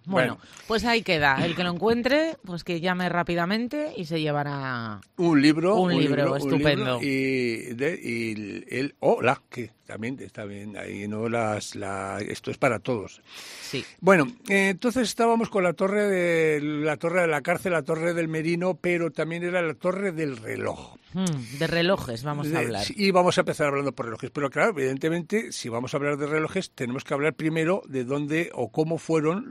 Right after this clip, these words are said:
Speaker 2: los primeros relojes de, de Jaca. Hombre, de tiempos de los íberos, pues no sé cómo funcionaría la cosa. Me imagino que medirían las cosas por la,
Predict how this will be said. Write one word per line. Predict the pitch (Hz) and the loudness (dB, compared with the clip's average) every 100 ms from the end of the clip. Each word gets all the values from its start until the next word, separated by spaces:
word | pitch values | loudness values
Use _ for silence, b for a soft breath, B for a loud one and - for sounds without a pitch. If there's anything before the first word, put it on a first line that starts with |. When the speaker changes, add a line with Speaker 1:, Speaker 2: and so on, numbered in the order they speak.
| 135 | -6
Speaker 2:
los | 113 | -6
primeros | - 117 107 113 139 - | -6 -4 -2 -2 -2 -6
relojes | 117 104 107 - 117 | -10 -8 -8 -8 -10
de, | 113 110 107 107 110 107 104 | -8 -8 -8 -6 -8 -8 -8
de | 107 | -10
Jaca. | 107 247 - - _ B B B B B B B B | 0 0 0 -16 _ B B B B B B B B
Hombre, | 269 240 | 6 8
de | 196 | 6
tiempos | 175 220 240 | 4 2 4
de | 226 | 4
los | 214 220 | 4 4
íberos, | 220 214 226 | 4 4 2
pues | - 151 | 0 -4
no | 190 | -4
sé | 190 | -4
cómo | 165 139 | -4 -6
funcionaría | 123 139 - 123 117 113 | -6 -8 -8 -8 -6 -6
la | 104 | -8
cosa. | 160 160 | -8 -6
Me | 139 | -6
imagino | 110 - 120 | -6 -8 -10
que | 120 | -6
medirían | 131 131 131 131 139 131 | -4 -2 -2 -2 -2 -2
las | 131 127 | -2 -4
cosas | - 139 - 143 | -8 -8 -4 -4
por | - 160 147 139 131 127 | -2 0 0 0 -2 -2
la, | 123 123 120 117 113 110 | -2 -2 -2 -2 -4 -6